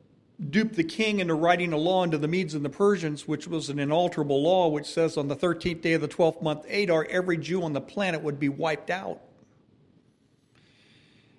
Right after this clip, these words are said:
And her, Mordecai comes in and says, "Esther, you need to go and tell the king that you're a Jew, and he doesn't want to lose you. You're precious to him."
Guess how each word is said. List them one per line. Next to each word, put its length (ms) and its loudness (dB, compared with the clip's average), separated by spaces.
And 100 4
her, 380 0
Mordecai 580 6
comes 280 0
in 80 -4
and 100 -2
says, 220 -2
"Esther, 300 2
you 180 -2
need 140 -2
to 80 -6
go 240 4
and 80 -4
tell 180 -2
the 80 -2
king 460 -4
that 140 -4
you're 180 0
a 80 0
Jew, 360 2
and 80 -2
he 80 -2
doesn't 200 -2
want 140 0
to 40 0
lose 260 0
you. 260 4
You're 120 0
precious 540 -2
to 120 -4
him." 320 -8